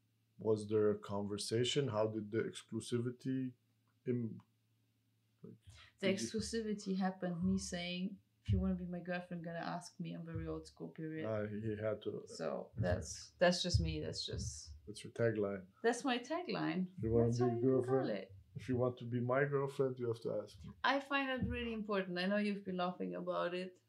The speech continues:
Speaker 2: from day one.
Speaker 1: Yeah, I think
Speaker 2: But
Speaker 1: it's a pretty, uh, nice statement. I was talking to a friend of mine, uh,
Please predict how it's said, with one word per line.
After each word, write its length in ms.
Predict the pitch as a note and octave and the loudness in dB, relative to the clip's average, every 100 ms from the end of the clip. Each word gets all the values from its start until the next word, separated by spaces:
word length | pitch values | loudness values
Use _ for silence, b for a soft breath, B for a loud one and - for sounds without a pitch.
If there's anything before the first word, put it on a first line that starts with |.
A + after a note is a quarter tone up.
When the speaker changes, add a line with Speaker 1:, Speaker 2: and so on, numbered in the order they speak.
| _ | _
Speaker 2:
from 200 | F3 F#3 | -4 0
day 160 | F3 | -2
one. 360 | F3 E3+ E3 F3+ F#3+ F#3+ B B B - | -2 -4 -4 -6 -10 -16 B B B 10
Speaker 1:
Yeah, 160 | F3+ | 12
I 80 | C3 | 12
think 100 | C#3 | 12
Speaker 2:
But 220 | G3 F#3+ | 10 8
Speaker 1:
it's 180 | A#2+ - | 6 4
a 80 | B2 | 2
pretty, 360 | - A#2 A#2 A#2 A#2 | 4 2 4 4 4
uh, 240 | A2+ A2+ A2+ | 4 2 0
nice 500 | A#2 A2 G#2+ A2+ - B2+ | 0 0 -2 -6 -10 -12
statement. 680 | - A#2 A2+ A#2 A#2 A#2 A#2+ | 0 4 4 2 0 -2 2
I 40 | |
was 180 | A#2 A#2 | 4 4
talking 400 | A#2 A2+ A2+ A2 A2+ | 4 2 0 -4 0
to 100 | A2 | 0
a 60 | |
friend 280 | - A2+ A2+ | 0 -2 0
of 80 | A2 | 0
mine, 400 | A2 A2 A2 G#2+ | 0 -2 -4 -8
uh, 240 | G#2+ G#2 | -8 -10